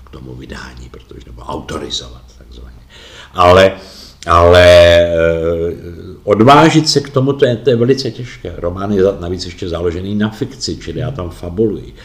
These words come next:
Tady v tom eseji samozřejmě je všechno jaksi s-, podloženo fakty.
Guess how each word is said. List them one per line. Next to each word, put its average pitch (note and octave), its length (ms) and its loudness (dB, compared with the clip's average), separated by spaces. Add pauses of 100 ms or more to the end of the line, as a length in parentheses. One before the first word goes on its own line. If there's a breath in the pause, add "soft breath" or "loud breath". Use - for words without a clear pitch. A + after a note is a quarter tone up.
(140 loud breath)
Tady G2 200 0
v A2 60 -2
tom F#2+ 200 -6
eseji F#2+ 300 -4
samozřejmě F2 520 -10
je F2+ 100 -4
všechno F2 440 -12
jaksi E2+ 360 -12
s-, - 200 -16 (280)
podloženo E2 520 -6
fakty. - 500 -14